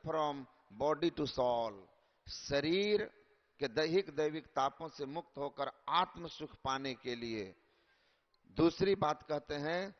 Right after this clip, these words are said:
कि from world to God, पर संसार से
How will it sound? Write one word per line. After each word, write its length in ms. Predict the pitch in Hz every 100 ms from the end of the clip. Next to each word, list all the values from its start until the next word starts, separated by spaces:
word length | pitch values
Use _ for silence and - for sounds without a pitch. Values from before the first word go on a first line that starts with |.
| _ -
कि 40 | 147
from 380 | - 151 156 151 135 - _ _
world 420 | 113 135 175 202 190 185
to 100 | 156 143
God, 460 | 135 135 113 98 - _ _ _ _ _ _ _ _ _ _ _ _
पर 220 | 151 147 135
संसार 720 | - - 160 160 - 170 196
से 380 | 180 156 165 135